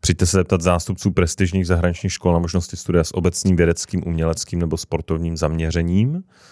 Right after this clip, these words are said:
a rezervujte si místo zdarma na J K education tečka C Z.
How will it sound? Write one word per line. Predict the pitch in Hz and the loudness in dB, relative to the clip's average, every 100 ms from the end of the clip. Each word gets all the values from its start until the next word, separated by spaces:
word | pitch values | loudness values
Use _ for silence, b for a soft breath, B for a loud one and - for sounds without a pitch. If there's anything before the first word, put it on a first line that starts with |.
| b b | b b
a | - 78 | 0 2
rezervujte | 78 76 78 78 82 | 2 0 -4 -2 -4
si | - | -2
místo | 85 76 - 82 | -2 -4 -4 -2
zdarma | 80 76 80 | -2 -2 -4
na | 80 | -4
J | 78 76 | -4 -4
K | - 82 | -4 -6
education | 76 80 82 80 - 78 | -8 -8 -6 -6 -8 -10
tečka | 76 - - 71 | -8 -10 -12 -8
C | - 73 | -2 -2
Z. | 69 87 156 - | 2 2 2 -2